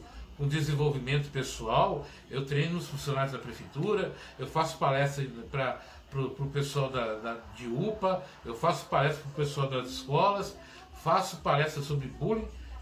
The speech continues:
eu faço tudo isso. Mas numa hora pra outra eu vi, me vi cerceado desse trabalho. E quando eu vi, eu tava precisando de ajuda. E admitir isso também é um sinal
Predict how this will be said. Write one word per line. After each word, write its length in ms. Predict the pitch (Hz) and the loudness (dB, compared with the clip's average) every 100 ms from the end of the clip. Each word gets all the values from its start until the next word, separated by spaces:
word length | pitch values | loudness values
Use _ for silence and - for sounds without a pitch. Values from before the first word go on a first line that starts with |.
| - | -8
eu 60 | 156 | 0
faço 240 | 143 185 | 4 4
tudo 240 | 254 277 269 | 2 -2 2
isso. 340 | 226 147 - - - - - - - - | 2 2 -6 -10 -14 -14 -14 -14 -14 -2
Mas 380 | 175 208 214 170 | 4 6 6 2
numa 260 | 202 240 | 0 4
hora 200 | 240 226 | 8 8
pra 180 | 220 226 | 8 8
outra 260 | 202 226 294 | 8 6 4
eu 40 | |
vi, 120 | 247 254 | -2 -2
me 140 | 240 226 | 0 2
vi 340 | 180 226 233 - - - - | 2 2 0 -10 -16 -16 -10
cerceado 720 | - 196 202 220 185 185 180 | 2 4 4 2 4 6 2
desse 200 | 190 - | -2 -2
trabalho. 480 | 247 202 185 185 147 - - - | -2 2 2 2 -2 -10 -12 -8
E 60 | |
quando 160 | 175 214 | 4 6
eu 80 | 196 | 6
vi, 180 | 214 220 | 2 0
eu 280 | 185 269 320 | 4 6 6
tava 200 | - 170 | 4 2
precisando 500 | 147 147 151 139 139 | 2 -2 -2 2 2
de 80 | 131 | 2
ajuda. 500 | 127 123 120 107 101 - - - - - - - - - - - - - - - - - - - - | 0 0 -2 -6 -6 -10 -14 -14 -12 -12 -14 -14 -14 -14 -14 -14 -14 -12 -14 -14 -16 -16 -16 -18 -12
E 140 | 147 160 | 4 6
admitir 560 | 156 190 190 - 208 | 6 2 0 0 2
isso 200 | 220 - | 2 -2
também 340 | - 147 143 226 | 0 2 4 2
é 60 | |
um 60 | 285 | 0
sinal 480 | - 247 180 156 | -4 2 2 2